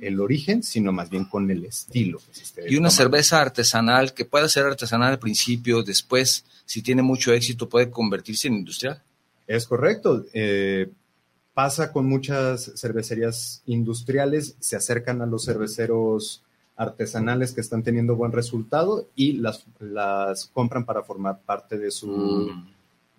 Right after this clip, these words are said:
Speaker 2: Mm.
Speaker 1: de su, eh, catálogo de ventas y ahí inyectan dinero. Esto que genera muchas veces que se aumente el volumen de producción y no se consideran ya directamente como artesanales.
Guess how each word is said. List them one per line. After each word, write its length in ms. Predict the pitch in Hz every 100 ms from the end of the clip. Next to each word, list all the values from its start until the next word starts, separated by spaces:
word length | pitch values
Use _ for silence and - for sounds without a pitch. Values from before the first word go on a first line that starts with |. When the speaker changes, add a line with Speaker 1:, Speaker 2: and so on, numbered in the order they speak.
| -
Speaker 2:
Mm. 100 | 107
Speaker 1:
de 140 | 101 95
su, 680 | 104 101 95 95 95 90 - _ -
eh, 160 | 95 92 -
catálogo 560 | 101 - 110 113 110
de 320 | 120 120 123 -
ventas 640 | 139 139 165 147 147 - - -
y 240 | 127 127
ahí 280 | 107 104 107 - -
inyectan 520 | 120 110 98 - 95
dinero. 340 | 104 135 120 - _ _ -
Esto 320 | 117 120 135
que 120 | 143
genera 380 | 151 147 139 135
muchas 480 | 117 120 120 135 120
veces 480 | 139 127 131 127 - _
que 140 | 110
se 100 | -
aumente 460 | 101 98 101 95 120
el 80 | 117
volumen 460 | 110 98 98 101
de 80 | 113
producción 640 | - 131 135 135 135 127 - _ _ _ _ -
y 140 | 190
no 180 | 170 151
se 160 | 165
consideran 560 | 120 131 123 117 113 113
ya 140 | 110
directamente 840 | 110 117 104 - 110 101 92 110 -
como 260 | 98 87
artesanales. 800 | 85 104 95 123 165 202 120 -